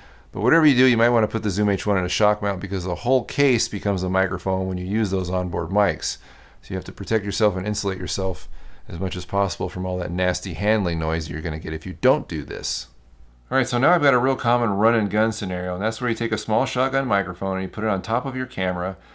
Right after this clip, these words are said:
and it runs right into your camera's mic input. So whatever you point your camera at, that's where your microphone goes. Now in my case, I've got a Rode VideoMic Pro sitting on top of my camcorder, going into my camcorder's mic input, and the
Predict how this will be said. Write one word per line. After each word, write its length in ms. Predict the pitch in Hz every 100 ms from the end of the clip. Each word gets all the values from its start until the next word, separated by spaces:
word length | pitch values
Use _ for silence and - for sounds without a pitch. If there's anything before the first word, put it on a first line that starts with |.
| - - _ 104
and 180 | 113
it 60 | 120
runs 220 | 120 113
right 140 | 117 117
into 200 | 117 107
your 160 | 107
camera's 340 | 107 107 104 98
mic 260 | 107 110
input. 360 | 92 85 95 95
So 120 | 104
whatever 220 | 104 120
you 100 | 131
point 220 | 127 143
your 80 | 139
camera 440 | - 151 160 120 98
at, 200 | 107 101
that's 240 | 107 -
where 80 | 110
your 120 | 110
microphone 520 | 107 110 107 - 90
goes. 440 | 82 170 80 78 - - - - _ -
Now 80 |
in 40 | 101
my 140 | 147
case, 240 | 165 135 123
I've 100 | 120
got 120 | 113
a 40 |
Rode 260 | 107 117 92
VideoMic 500 | 107 120 120 127 127
Pro 260 | 98 92
sitting 240 | 98 101 104
on 80 | 101
top 180 | 104
of 80 | 98
my 120 | 107
camcorder, 640 | 107 98 92 87 92 90 90
going 240 | 95 104
into 160 | 107 104
my 100 | 107
camcorder's 560 | 107 104 98 107 101
mic 240 | 95 107 110
input, 400 | 85 82 92 95
and 100 | 92
the 220 | 90